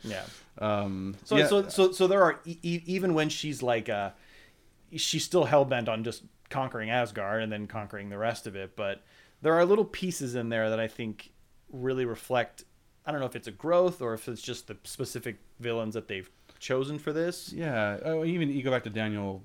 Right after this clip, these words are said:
Speaker 2: Daniel Bruhl's character in Civil War, even, which is also a part of this, this phase. Uh, at the time, before I saw Black Panther, was my, he's my favorite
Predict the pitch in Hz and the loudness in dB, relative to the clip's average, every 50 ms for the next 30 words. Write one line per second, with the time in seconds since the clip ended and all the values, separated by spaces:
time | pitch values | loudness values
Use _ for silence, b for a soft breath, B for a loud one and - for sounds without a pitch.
0 | - _ 117 113 110 104 101 95 92 - 104 107 107 104 101 - - 107 98 98 | -16 _ -8 -6 -4 -4 -4 -6 -6 -6 -6 -4 -4 -4 -6 -4 -2 0 0 0
1 | 95 95 98 95 95 95 95 - 113 98 95 95 95 98 101 104 101 98 98 95 | 0 -2 -6 -8 -8 -8 -6 -6 -6 -6 -6 -6 -6 -4 -4 -2 -2 -4 -4 -6
2 | 98 98 98 98 - 101 98 95 98 85 95 98 - - 98 98 - 104 98 98 | -6 -6 -8 -8 -8 -10 -10 -10 -6 -6 -6 -6 -6 -8 -10 -8 -6 -4 -4 -4
3 | 98 98 101 98 92 - - - - - 107 104 - - - - 104 101 98 95 | -6 -6 -8 -8 -8 -8 -10 -12 -12 -12 -12 -12 -10 -12 -10 -8 -6 -6 -6 -6
4 | 95 95 92 92 - 101 98 95 95 92 92 87 85 104 - 104 - - 143 147 | -6 -8 -10 -10 -10 -10 -8 -6 -6 -6 -6 -6 -6 -8 -8 -10 -8 -4 -2 0
5 | 151 131 113 110 104 98 - 120 117 107 101 98 - 107 101 95 - 101 92 - | 0 0 0 -2 -2 -4 -4 -2 0 0 0 0 -2 -2 -2 -2 -4 -6 -8 -8
6 | - 107 104 98 98 107 101 95 95 92 92 90 92 - - 92 90 90 92 78 | -8 -8 -8 -6 -6 -6 -8 -8 -8 -8 -10 -10 -12 -12 -12 -10 -10 -10 -10 -12
7 | 98 107 95 - 87 92 - - 98 92 92 92 90 | -14 -14 -14 -12 -14 -10 -8 -6 -6 -6 -6 -8 -10